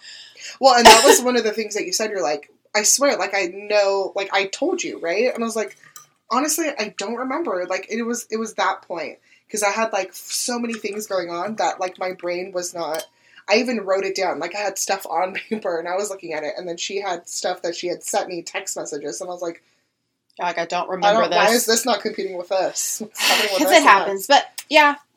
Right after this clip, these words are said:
Speaker 2: like, that was honestly probably, like, our only, like, <sighs>
Speaker 1: It wasn't even, like,
Speaker 2: It
Speaker 1: a real
Speaker 2: wasn't even a
Speaker 1: tussle.
Speaker 2: real different,
Speaker 1: It was,
Speaker 2: yeah.
Speaker 1: it was more of just, like,
Speaker 2: It was like a
Speaker 1: a miscommunication, and then it, it just built up to being, like, <laughs>
Speaker 2: Like, a frustration, but
Speaker 1: Yeah.
Speaker 2: not, like,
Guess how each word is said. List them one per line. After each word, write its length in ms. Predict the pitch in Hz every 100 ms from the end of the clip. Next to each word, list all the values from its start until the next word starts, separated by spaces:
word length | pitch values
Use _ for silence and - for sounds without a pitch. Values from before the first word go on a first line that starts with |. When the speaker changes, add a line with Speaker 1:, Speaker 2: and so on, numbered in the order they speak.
| -
Speaker 2:
like, 200 | 302 294
that 180 | 294 285
was 120 | 330
honestly 400 | - 240 247 247 208
probably, 260 | 208 208
like, 140 | 202 196
our 120 | 190 -
only, 260 | 185 190
like, 240 | 175 151 - _ _ _ -
<sighs> 560 | - - - - -
Speaker 1:
It 140 | 240 277
wasn't 240 | 294 339
even, 240 | 339 349 330
like, 160 | 277
Speaker 2:
It 40 | 208
Speaker 1:
a 20 |
real 60 | 190
Speaker 2:
wasn't 260 | 190 294
even 120 | 277
a 20 | 247
Speaker 1:
tussle. 140 | 214
Speaker 2:
real 320 | 190 190 180 -
different, 360 | 196 - - 254
Speaker 1:
It 20 |
was, 80 | 277
Speaker 2:
yeah. 180 | 269 165
Speaker 1:
it 60 | 262
was 180 | 269
more 300 | 233 220 220
of 120 | 220 214
just, 200 | 185 -
like, 280 | 175 160 -
Speaker 2:
It 60 |
was 100 | 226
like 100 | 233 -
a 120 | 277 - - - - - 214
Speaker 1:
a 20 |
miscommunication, 1200 | 208 208 208 - 240 220 190 175 170 196 190 185
and 80 | 156
then 100 | 160
it, 120 | 160 - - -
it 240 | 190 190 _ _
just 300 | - 196 - 175
built 280 | 180 185
up 160 | 165 170
to 120 | -
being, 240 | 170 165 165
like, 320 | 156 143 - _ _ _ _ _ _ _ -
<laughs> 300 | 240 - -
Speaker 2:
Like, 160 | 254 247
a 80 |
frustration, 840 | 247 - 226 226 233 190 208 233 233
but 120 | 220
Speaker 1:
Yeah. 60 | 285
Speaker 2:
not, 180 | 180 -
like, 240 | 185 180